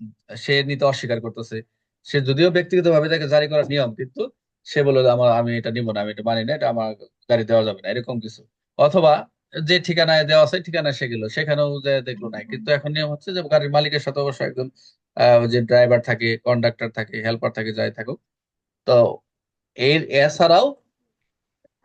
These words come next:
তার পরিবারের যদি বসবাস প্রাপ্তবয়স্ক সদস্য,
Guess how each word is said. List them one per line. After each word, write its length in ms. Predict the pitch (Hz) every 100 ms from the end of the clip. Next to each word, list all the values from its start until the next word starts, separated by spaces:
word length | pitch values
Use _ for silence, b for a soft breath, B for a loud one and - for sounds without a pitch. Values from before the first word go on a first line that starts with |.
| -
তার 140 | - 120
পরিবারের 420 | 185 180 175 165
যদি 140 | 147 156
বসবাস 380 | 160 - 156 -
প্রাপ্তবয়স্ক 520 | 160 147 143 139 131 160
সদস্য, 340 | 151 147 143